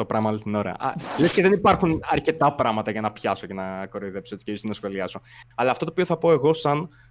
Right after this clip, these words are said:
άτομο το οποίο εκτιμά το υλικό σου, αυτή είναι μια προ-, προτροπή δικιά μου, οκ.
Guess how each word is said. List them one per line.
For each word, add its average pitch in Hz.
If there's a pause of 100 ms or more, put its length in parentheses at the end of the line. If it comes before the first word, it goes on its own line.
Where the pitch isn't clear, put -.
(180)
άτομο 139
το 131
οποίο 131 (320)
εκτιμά 107
το 104
υλικό 98
σου, -
αυτή -
είναι 135
μια 139
προ-, - (200)
προτροπή 107
δικιά 98
μου, 90
οκ. 90